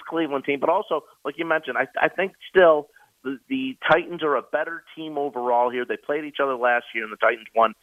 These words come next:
in Cleveland by thirty. Uh, the offense is clicking. They're just rolling, putting up big points, and it's not even Tannehill. He's not, haven't had to do too much. It's Derrick Henry, who's just been a beast lately, uh, and this is a situation where just I like the over here, but I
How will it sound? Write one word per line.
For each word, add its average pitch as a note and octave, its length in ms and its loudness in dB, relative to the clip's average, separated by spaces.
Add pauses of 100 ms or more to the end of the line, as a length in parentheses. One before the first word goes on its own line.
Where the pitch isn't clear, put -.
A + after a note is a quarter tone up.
(180)
in B2 200 4
Cleveland A2+ 500 2
by G2+ 100 4
thirty. G#2 480 0 (300)
Uh, A2 240 8 (160)
the - 100 -4
offense E3 380 2
is G#2 160 -16
clicking. A2 400 2 (120)
They're D3+ 100 6
just D#3+ 200 -4
rolling, A#2+ 540 2
putting C3 180 2
up A#2+ 160 0
big B2 160 -4
points, A#2 300 -2
and C3 80 -4
it's A#2+ 100 -10
not D#3+ 160 4
even C#3 160 -6
Tannehill. C3 420 2 (240)
He's D#3 160 -4
not, F3+ 260 2 (120)
haven't D3+ 240 2
had E3+ 160 0
to - 160 -12
do E3 160 -4
too G3 180 -4
much. A2+ 220 -2 (100)
It's - 120 -10 (120)
Derrick E3 300 2
Henry, C#3+ 300 0 (220)
who's C3 120 4
just C#3 160 0
been C3 140 6
a G#2 120 -4
beast D3 300 -4
lately, C#3 480 0 (240)
uh, A2+ 220 8 (340)
and C#3 140 -10
this F3+ 180 -2
is E3 60 -4
a D3 120 -4
situation C3 520 -2
where A2+ 240 2 (240)
just C3 160 2 (240)
I A2 80 -2
like A2+ 300 -4
the D3+ 140 2
over D#3 220 0
here, D#3 200 -4
but C3 140 0
I B2 100 -2